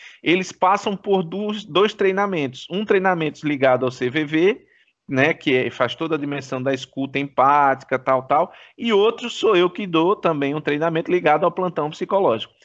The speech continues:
Então, somos parceiros, é muito importante, é, e a escuta, professora, eu tô, tô falando isso porque a escuta, ela não precisa ser uma escuta necessariamente profissional, né?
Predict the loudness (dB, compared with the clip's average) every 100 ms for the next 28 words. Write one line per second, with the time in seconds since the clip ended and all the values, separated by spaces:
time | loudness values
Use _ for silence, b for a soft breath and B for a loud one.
0 | b -6 -2 -2 -2 -4 0 0 0 0
1 | 0 0 -4 -16 _ _ _ _ _ _
2 | -4 0 2 0 -2 -2 -2 -2 -2 -4
3 | -4 -6 -12 -14 B B B -4 2 4
4 | 4 4 2 0 -2 -2 0 -2 -8 -10
5 | -8 -4 -4 -4 -8 -10 -10 -6 -4 -2
6 | -2 -2 -4 0 2 2 0 -2 -4 -8
7 | -4 -2 -2 B B B B 0 0 -2
8 | -12 -8 -4 -2 2 2 2 -2 -2 -8
9 | -8 -6 -2 -2 -2 -2 -2 -2 -6 -8
10 | -8 0 2 2 2 2 2 -2 0 2
11 | 2 2 -2 -2 -8 -8 -4 -4 -6 -10
12 | -8 -4 -2 -2 -4 _ _ b b b
13 | b _ 0 2 2